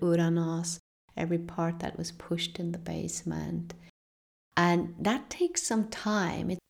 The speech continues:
the realization of source and the love that comes through is instant. It happens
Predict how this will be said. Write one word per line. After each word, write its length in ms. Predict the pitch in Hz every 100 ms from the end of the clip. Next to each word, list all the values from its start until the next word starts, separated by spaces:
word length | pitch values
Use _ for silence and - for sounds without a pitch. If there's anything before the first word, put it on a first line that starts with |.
| _ -
the 420 | 170 190 175 190 - -
realization 1200 | 202 277 285 233 - - 226 233 226 208 190 180 - -
of 420 | 175 170 170 -
source 1160 | - - - - 214 208 196 196 185 - - -
and 160 | 175 170
the 120 | 170
love 520 | 160 175 185 180 180
that 160 | - -
comes 320 | 170 170 -
through 400 | - 180 185 175 - _ _ _ -
is 200 | 170 170
instant. 600 | 190 190 190 - - -
It 140 | 165
happens 420 | 160 160 170 165